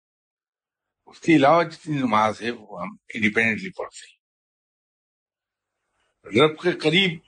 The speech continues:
بڑی تیزی سے آدمی ہو جاتا ہے اگر طویل سجدے کرے، سجدہ مقابلتاً طویل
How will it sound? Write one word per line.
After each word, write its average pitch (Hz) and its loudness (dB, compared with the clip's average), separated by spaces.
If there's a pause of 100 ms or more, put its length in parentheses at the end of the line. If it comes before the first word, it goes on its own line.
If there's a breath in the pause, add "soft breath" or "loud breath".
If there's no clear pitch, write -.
(180)
بڑی 156 2
تیزی 156 4
سے - -4
آدمی 127 0
ہو 101 -6
جاتا 90 -4
ہے - -8 (1300)
اگر 123 2
طویل 131 2
سجدے 101 -4
کرے، - -16 (1900)
سجدہ 110 -2 (160)
مقابلتاً 107 -2
طویل 104 -4